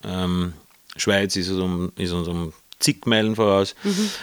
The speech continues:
Speaker 1: Äh, Italien war sehr spannend. Die, die gängen auch da sehr offen mit dem, mit der Country Music um, nämlich im Sinne, dass da wirklich der Bankdirektor kommt und hat halt einfach sein Sakko und das
Speaker 2: Mhm.
Speaker 1: gefällt ihm trotzdem. Und keiner geht hier und sagt, „Äh, der hat keinen Hut auf.“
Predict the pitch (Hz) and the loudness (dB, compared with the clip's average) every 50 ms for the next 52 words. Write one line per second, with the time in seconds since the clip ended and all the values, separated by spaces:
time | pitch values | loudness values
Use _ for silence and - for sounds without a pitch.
0 | - - - - 95 95 92 90 90 90 - - 101 - 101 98 101 107 107 104 | -12 -8 -2 2 2 4 4 4 2 0 0 -2 2 4 4 4 6 4 4 4
1 | 98 101 95 - - 101 95 - - - 95 95 95 98 95 95 90 - - _ | 4 4 2 4 4 2 2 2 2 2 2 4 4 4 4 2 2 0 -4 _
2 | - - 92 90 87 87 87 87 85 85 - - - 82 - 107 - - 98 95 | -2 0 2 2 2 2 2 0 -2 -4 -8 -12 -12 -12 -14 -12 -8 -6 -2 0
3 | 92 90 92 92 87 87 90 101 95 - 98 90 90 90 90 87 - - _ _ | 0 2 2 2 2 2 0 0 0 2 4 4 4 4 2 -2 -6 -12 _ _
4 | _ _ - - 98 - - - - 101 98 95 95 92 - - _ _ _ _ | _ _ -4 -4 -4 -2 -2 -2 2 2 4 4 2 0 -4 -14 _ _ _ _
5 | - 98 95 92 - - - 95 90 90 90 87 82 71 - - - - - - | -4 -2 -2 -2 -2 -2 0 0 2 2 0 -2 -4 -8 -12 -12 -12 -10 -10 -8
6 | - 101 98 85 - 95 - 92 92 - - 95 90 92 87 90 87 - 92 92 | -6 -6 -4 -2 -2 -2 0 0 -2 0 0 0 0 0 0 -2 -2 0 2 4
7 | 98 92 90 92 92 85 95 90 85 87 92 90 90 92 92 90 - - - 90 | 4 4 4 4 2 2 0 0 0 2 2 2 2 4 2 0 0 0 0 0
8 | 90 85 92 - - 90 - 95 - 98 92 87 - 95 90 87 85 - - 95 | 0 0 -2 -2 -2 -2 0 0 0 0 0 0 2 2 2 2 0 -2 -4 -4
9 | 87 - 101 95 90 92 90 82 90 90 87 92 87 87 87 98 92 - 87 82 | -2 0 0 2 2 2 2 2 2 0 0 0 -2 -2 -4 -4 -4 -4 -2 -2
10 | 95 87 - - 92 95 95 101 101 92 - 190 196 180 104 95 92 95 92 95 | -2 -2 0 2 4 4 6 4 2 2 4 4 4 6 6 4 4 4 2 0
11 | 95 - - 101 92 - - - - - - - - - - - - 98 98 95 | 0 0 -2 -6 -6 -8 -16 -14 -12 -12 -10 -10 -12 -12 -12 -6 0 2 2 2
12 | 90 - 101 95 95 95 98 98 90 98 92 87 92 98 98 92 - 104 101 - | 2 2 0 2 2 4 2 2 2 2 0 0 2 2 2 2 2 0 -2 -2
13 | 107 101 92 104 107 98 85 82 92 82 87 82 - - - - - 85 82 87 | -2 -2 -2 -4 -6 -6 -8 -10 -10 -8 -8 -8 -8 -10 -18 -12 -12 -10 -8 -6
14 | 98 95 92 95 90 | -4 -2 0 0 -2